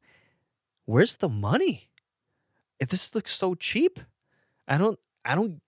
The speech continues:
I don't get where they spent all this money." Um, now, I do have to say the cinematography at times was beautiful. The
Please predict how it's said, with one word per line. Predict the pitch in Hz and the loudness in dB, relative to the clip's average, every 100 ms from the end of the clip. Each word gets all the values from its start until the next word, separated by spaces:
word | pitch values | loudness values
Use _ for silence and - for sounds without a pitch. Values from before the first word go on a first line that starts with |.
| - | -4
I | 135 | -4
don't | 208 147 | -4 -2
get | 139 226 - | 4 4 2
where | 202 196 196 | -2 0 0
they | 180 | 0
spent | 170 - 208 240 - | 0 -2 -2 -4 -2
all | - 151 208 | 4 6 6
this | 202 156 214 - | 4 2 0 0
money." | 143 196 277 247 110 - _ _ _ _ _ _ _ _ _ _ _ _ _ _ _ - | -2 -2 -2 -6 -8 -16 _ _ _ _ _ _ _ _ _ _ _ _ _ _ _ -4
Um, | 135 127 113 - _ _ _ _ _ _ _ _ _ _ _ _ _ _ _ - - _ - | -2 -2 -4 -10 _ _ _ _ _ _ _ _ _ _ _ _ _ _ _ -20 -20 _ -2
now, | 160 170 175 - _ _ _ _ _ _ _ _ _ _ | 4 4 4 0 _ _ _ _ _ _ _ _ _ _
I | 139 | 2
do | 135 196 | 6 6
have | 254 | 4
to | - 247 | -2 -2
say | 170 143 143 | 2 2 0
the | 127 | -2
cinematography | 113 - 143 180 - 139 127 135 127 | -2 0 0 -2 -4 -6 -6 -4 -2
at | 135 | -2
times | - 104 107 110 | -6 -8 -8 -8
was | 104 | -8
beautiful. | 104 127 147 143 - 110 143 - _ _ _ _ _ - - _ _ _ _ - | -4 6 6 6 2 -6 -8 -14 _ _ _ _ _ -20 -20 _ _ _ _ -12
The | 120 131 131 127 127 127 | -2 0 0 -2 -2 -4